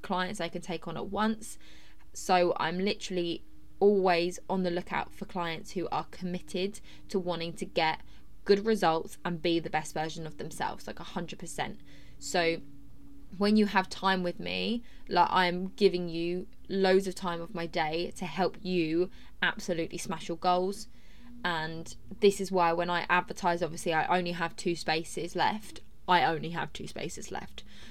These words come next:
So just make sure if you are looking, obviously, to work with me, that you jump on board at the time that works for you and when I obviously am available. So in terms of what is included,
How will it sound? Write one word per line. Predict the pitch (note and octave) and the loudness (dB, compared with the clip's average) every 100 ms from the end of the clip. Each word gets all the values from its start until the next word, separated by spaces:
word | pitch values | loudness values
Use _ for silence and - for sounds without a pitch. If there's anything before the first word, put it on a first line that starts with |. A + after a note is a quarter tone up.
| - | -4
So | F3+ | -2
just | F3 G#3+ | 2 2
make | A#3 G#3 | 4 2
sure | - F3 F3 - | 4 4 4 2
if | F#3 | -4
you | F3 | -2
are | - F3+ F3+ | 4 6 4
looking, | F#3 - E3 - | 0 -4 -6 -6
obviously, | F3+ E3+ E3+ | -6 -6 -8
to | F3 | -6
work | E3+ F3 - - | 0 2 2 -2
with | - | -6
me, | F3 D#3+ E3 G#3 A3 - - | -6 -4 -2 -2 -4 -8 -10
that | - | -6
you | F#3 F#3+ G3 | 0 2 4
jump | F#3 F#3 - | 2 0 -2
on | F3 | -4
board | E3+ E3 E3 F#3 - | 0 2 2 0 -2
at | E3 F3 | -4 -4
the | |
time | - F#3 G3 | -2 0 2
that | - | 2
works | F3 - - | 0 -2 -6
for | E3 | -4
you | E3 D#3 F#3 B3 - - | -2 2 2 0 -4 -6
and | E3 D#3+ D#3+ E3 - - - - | -4 -4 -6 -8 -10 -12 -12 -8
when | G3 F#3 E3+ E3 | -4 0 2 2
I | D#3+ D#3+ | -2 -2
obviously | D#3+ - E3+ D3+ D#3+ - - - - - - | -4 -6 -4 -2 -4 -8 -12 -10 -10 -8 -4
am | E3 | -2
available. | D#3+ D#3 D#3 D#3+ - - - - - - - - | 0 0 0 -2 -4 -6 -8 -10 -10 -10 -10 -10
So | - G#3+ G#3 G3+ - | 0 6 8 6 4
in | A3 | 2
terms | G#3+ G#3+ B3 B3+ - F#3+ | 4 4 4 2 0 4
of | F#3+ F3+ F#3 - - | 6 6 2 -10 -4
what | F#3 F#3 F#3 - - - | 2 4 4 2 -6 2
is | F#3 | 4
included, | F3 E3 - F3 D#3+ - G3+ | 4 -2 -2 -2 0 0 -2